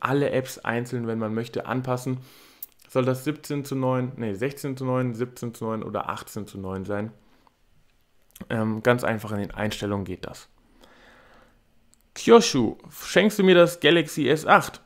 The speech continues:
Klar, schenkst du mir n-, eine C-Klasse. Schenk mir was, ich schenk dir was. Mega Lawin,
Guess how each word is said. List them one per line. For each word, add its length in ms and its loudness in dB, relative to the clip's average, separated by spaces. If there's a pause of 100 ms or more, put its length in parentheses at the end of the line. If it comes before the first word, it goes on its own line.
(520)
Klar, 440 4 (200)
schenkst 460 -8
du 40 -4
mir 140 0
n-, 320 -2 (340)
eine 300 -4
C-Klasse. 640 0 (640)
Schenk 220 6
mir 100 6
was, 260 6 (260)
ich 160 -6
schenk 180 0
dir 160 -2
was. 220 -10 (1400)
Mega 1400 8
Lawin, 600 4